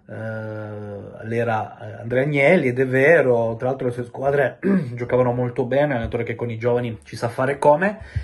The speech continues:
e mi fa molto piacere che ora sia riuscito a consacra-, consacrarsi in Serie A, perché Baroni anche in B ha fatto spesso e volentieri bene, però gli mancava sempre, no,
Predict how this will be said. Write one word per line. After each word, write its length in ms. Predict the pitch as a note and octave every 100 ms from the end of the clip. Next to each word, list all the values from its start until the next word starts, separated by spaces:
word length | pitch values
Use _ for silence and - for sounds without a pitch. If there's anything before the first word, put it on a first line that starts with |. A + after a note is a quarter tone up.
| - -
e 60 |
mi 80 | C#3+
fa 100 | E3+
molto 400 | E3+ A3 G#3+ G3
piacere 440 | G3 F#3+ D#3+ F3
che 80 | -
ora 80 | C#3+
sia 120 | C3+
riuscito 300 | B2 A#2+ C#3
a 60 | B2+
consacra-, 640 | D3 C3+ C3+ C3+ C#3+ C3+
consacrarsi 640 | A2+ C#3 C#3+ - C3 C#3 E3
in 80 | D3+
Serie 260 | A#2 A2+
A, 140 | C3+ B2
perché 500 | A#2 B2+ B2 - _ _ _ _ _ -
Baroni 340 | A#2+ A#2+ E3+ C#3
anche 200 | C3 A#2+
in 100 | A#2+
B 320 | F#3+ F3 - - - - _ _
ha 60 | -
fatto 260 | A#2+ B2
spesso 440 | A#2+ - E3 D#3+ C#3
e 20 |
volentieri 500 | C3+ C3 B2+ C#3+ F#3
bene, 400 | D#3+ E3+ G3+ E3
però 160 | F#3+
gli 100 | F3
mancava 420 | D#3 D#3+ D#3+ F3 D#3+
sempre, 480 | F#3 E3+ D#3 D3
no, 340 | D3 D#3+ D3+